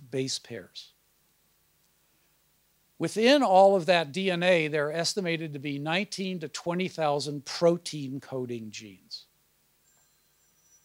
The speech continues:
So, how does this compare to flies?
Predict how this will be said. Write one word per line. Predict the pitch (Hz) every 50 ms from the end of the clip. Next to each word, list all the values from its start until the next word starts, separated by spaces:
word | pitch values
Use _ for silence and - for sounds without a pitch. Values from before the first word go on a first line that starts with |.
| _ _ _ _ _ _ _ _ _ 101 _ _ _ _ _ _ - - _ _ _ _ _ _ - - - -
So, | - - 156 131 - - - _ _ _ _ _ _ _ _ _ _ _ _ - 147
how | 160
does | 170 180 151
this | 165 180 160 -
compare | - 185 160 - - 165 160 151
to | 143 135 120
flies? | - - 165 151 151 160 165 190 226 277 254 - - - -